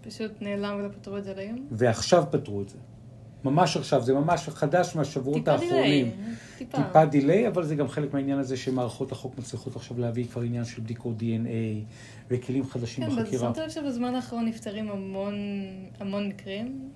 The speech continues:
Speaker 1: גם רוצח זודיאק היה לאחרונה.
Speaker 2: נכון מאוד.
Speaker 1: מי ששמע את הפרקים הקודמים.
Speaker 2: הוא ידע בדיוק לקשר את הדברים. אז, אה, אותו צעיר אמריקני מצפון קרוליינה, הוא נעלם בשנות השבעים באזור שיקגו, הוא זוהה כעת כאחד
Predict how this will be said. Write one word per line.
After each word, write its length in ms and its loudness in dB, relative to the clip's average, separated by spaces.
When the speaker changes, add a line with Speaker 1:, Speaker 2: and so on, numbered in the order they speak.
Speaker 1:
גם 120 -2
רוצח 340 -2
זודיאק 400 -2
היה 220 -6
לאחרונה. 380 -10
Speaker 2:
נכון 320 -6
מאוד. 180 -6
Speaker 1:
מי 60 -10
ששמע 320 -8
את 100 -8
הפרקים 360 -4
הקודמים. 640 -2
Speaker 2:
הוא 140 0
ידע 240 4
בדיוק 460 -2
לקשר 400 0
את 120 0
הדברים. 420 -2
אז, 260 2
אה, 300 8
אותו 300 4
צעיר 340 2
אמריקני 500 4
מצפון 440 0
קרוליינה, 600 4
הוא 120 -2
נעלם 260 0
בשנות 340 -4
השבעים 400 -2
באזור 320 -2
שיקגו, 480 -4
הוא 260 -2
זוהה 300 6
כעת 300 0
כאחד 320 2